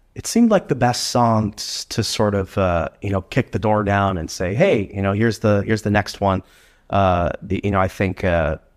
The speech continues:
that was sort of the, that song sort of informed the rest of the album. It was one of the earlier ideas.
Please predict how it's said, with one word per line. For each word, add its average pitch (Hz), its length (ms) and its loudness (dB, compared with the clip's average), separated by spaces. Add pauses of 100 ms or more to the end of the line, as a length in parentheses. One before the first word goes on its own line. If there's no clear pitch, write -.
(360)
that 113 320 2
was 117 140 0
sort 104 280 0
of 98 240 -4
the, 92 340 0
that 110 220 2
song 101 380 2
sort 98 220 -2
of 92 100 -2
informed 95 540 0
the 90 100 -6
rest 90 240 -2
of 82 60 -10
the 87 120 -2
album. 85 240 -2
It - 60 -8
was - 140 -6
one 98 100 0
of 87 40 -4
the 90 60 -4
earlier 90 380 0
ideas. 90 580 0